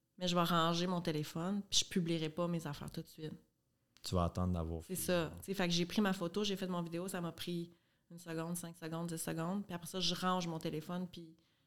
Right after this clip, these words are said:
Speaker 1: comme j'enjoy notre conversation, tu sais. Fait que je suis pas là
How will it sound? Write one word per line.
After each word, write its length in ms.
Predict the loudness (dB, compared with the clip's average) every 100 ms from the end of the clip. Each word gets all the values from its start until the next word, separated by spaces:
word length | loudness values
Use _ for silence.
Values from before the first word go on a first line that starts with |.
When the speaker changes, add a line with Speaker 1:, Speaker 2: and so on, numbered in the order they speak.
| _ -6
Speaker 1:
comme 160 | 0
j'enjoy 320 | 2 4 4
notre 180 | 4 2
conversation, 640 | 0 -2 -2 -4 -4 -6 -10
tu 100 | -16
sais. 40 | -14
Fait 160 | -10
que 60 | -4
je 60 | -2
suis 60 | 0
pas 120 | 2
là 360 | 4 4 2